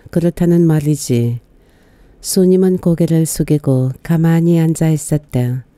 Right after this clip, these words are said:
"밥 먹어. 왜, 삐졌나? 내가 뭐 심한 말을 한 것도 아닌데." 수님은 젓가락을 들고 밥을 먹으려다가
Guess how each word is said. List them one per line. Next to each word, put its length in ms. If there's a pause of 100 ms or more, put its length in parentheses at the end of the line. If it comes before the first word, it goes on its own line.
(680)
"밥 180
먹어. 640 (160)
왜, 520
삐졌나? 720 (520)
내가 400
뭐 300
심한 440
말을 360
한 120
것도 260
아닌데." 600 (1200)
수님은 580
젓가락을 640
들고 600
밥을 340
먹으려다가 840